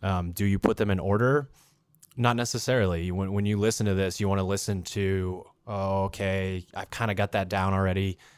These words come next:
you know, based on that first episode where we talked about it, or that's the one that I've been struggling with a little bit more, so maybe that's what, the one that I need to jump into. Um, this is definitely a choose your own adventure, um, type situation.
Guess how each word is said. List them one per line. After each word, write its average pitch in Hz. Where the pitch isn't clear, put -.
you 92
know, 90
based 92
on 95
that 90
first 92
episode 95
where 92
we 87
talked 107
about 101
it, 98
or 98
that's 98
the 107
one 95
that 92
I've 87
been 90
struggling 101
with 98
a 92
little 90
bit 85
more, 117
so 90
maybe 90
that's 87
what, 98
the 95
one 92
that 90
I 87
need 90
to 85
jump 85
into. 110
Um, 92
this 101
is 107
definitely 104
a 90
choose 98
your 92
own 90
adventure, 87
um, 85
type 95
situation. 82